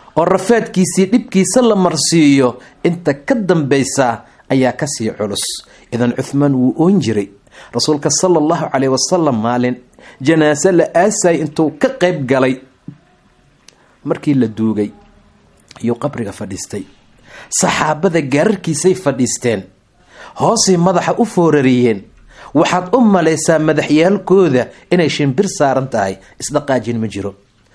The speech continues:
Ul baa koorad ah, ee uu haysto dhulka saa ugu xarxariiqaayay. Markaasuu yidhi, "Walaalkiin dembi dhaaf u weydiiya, haddaa la su'aalayaa. Inuu Ilaahay su'aasha ku sugana u weydiiya, haddaa su'aalo la weydiinayaa."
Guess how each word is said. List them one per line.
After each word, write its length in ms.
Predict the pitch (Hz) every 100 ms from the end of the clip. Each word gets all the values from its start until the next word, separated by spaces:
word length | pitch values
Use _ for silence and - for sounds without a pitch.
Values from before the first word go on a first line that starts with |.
| _ _
Ul 120 | 208 226
baa 260 | 156 156 156
koorad 300 | 143 151 143
ah, 140 | 98 - _ _ _ - -
ee 40 |
uu 120 | 214
haysto 240 | 180 175 -
dhulka 260 | 170 165
saa 180 | 147 147 135
ugu 140 | 131
xarxariiqaayay. 960 | - 127 - 117 120 - 104 95 92 92 _ _ _ - -
Markaasuu 600 | 123 139 147 180 - 160
yidhi, 140 | 151
"Walaalkiin 520 | 143 139 160 175 147 139
dembi 260 | 131 117 135
dhaaf 260 | 147 143 -
u 120 | 143
weydiiya, 580 | 127 113 117 120 120 123 - - -
haddaa 420 | - 240 165 151
la 120 | 127
su'aalayaa. 720 | 117 120 - 113 107 104 95 90 _ _ _ - -
Inuu 260 | 214 202 190 190
Ilaahay 240 | 185 175
su'aasha 500 | - 147 165 196 165
ku 160 | - 220
sugana 520 | - 160 190 170 107 - -
u 120 | 190
weydiiya, 580 | 165 135 120 139 156 127 - _
haddaa 300 | - 185 151
su'aalo 420 | - 139 - 120
la 120 | 120 113
weydiinayaa." 800 | 107 104 95 113 110 95 87